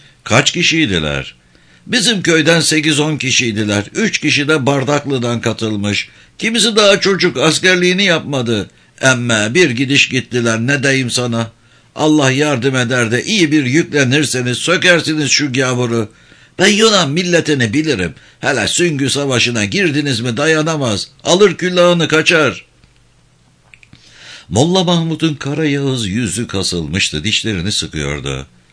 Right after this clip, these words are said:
"Emme bak yeğen, iyi bir düzene girmek gerek.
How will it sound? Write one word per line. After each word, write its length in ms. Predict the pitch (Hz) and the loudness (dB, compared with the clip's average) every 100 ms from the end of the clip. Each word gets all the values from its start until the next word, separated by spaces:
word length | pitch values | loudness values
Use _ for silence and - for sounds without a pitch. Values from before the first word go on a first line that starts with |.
| _ _ _ - - - | _ _ _ -20 -12 -4
"Emme 400 | 117 117 104 90 | -2 -2 -4 -4
bak 240 | 117 - | -4 -4
yeğen, 300 | 104 107 95 | -2 -2 -4
iyi 280 | 98 151 123 | -4 -2 0
bir 160 | 113 82 | -2 -4
düzene 440 | 117 107 95 113 | -4 -2 -2 -4
girmek 500 | 95 110 95 107 107 | -2 -2 -2 -2 -2
gerek. 320 | 90 90 85 | -4 -4 -6